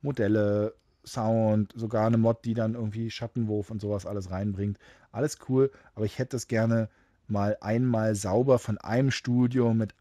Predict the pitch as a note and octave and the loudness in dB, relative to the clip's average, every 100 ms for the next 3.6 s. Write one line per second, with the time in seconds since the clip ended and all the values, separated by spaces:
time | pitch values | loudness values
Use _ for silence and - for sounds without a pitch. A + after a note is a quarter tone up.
0 | _ _ _ G#2+ A2+ A#2+ A#2 - A2+ A#2+ | _ _ _ -2 2 2 0 -4 -4 -2
1 | C3+ C3+ B2+ B2 B2 A#2 G#2+ G#2+ - _ | -2 0 2 2 4 4 4 2 -2 _
2 | _ _ _ _ - A#2+ B2 - - _ | _ _ _ _ 2 6 6 2 -18 _
3 | _ - - - C#3+ G3 | _ -20 -20 0 2 2